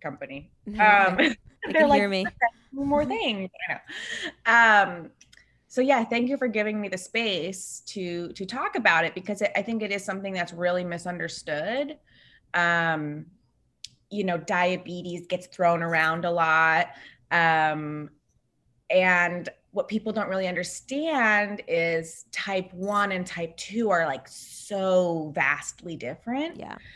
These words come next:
Speaker 1: And type two is the one that's typically, you know, talked about when people say,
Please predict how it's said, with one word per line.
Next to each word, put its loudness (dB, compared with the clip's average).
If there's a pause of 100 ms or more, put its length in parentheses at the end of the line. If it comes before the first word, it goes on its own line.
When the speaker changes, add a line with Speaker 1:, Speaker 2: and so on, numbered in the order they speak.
(340)
Speaker 1:
And 0
type -6
two -2
is -2
the -4
one 0
that's -4
typically, -6 (240)
you -12
know, -6
talked -6
about -4
when -6
people -6
say, -2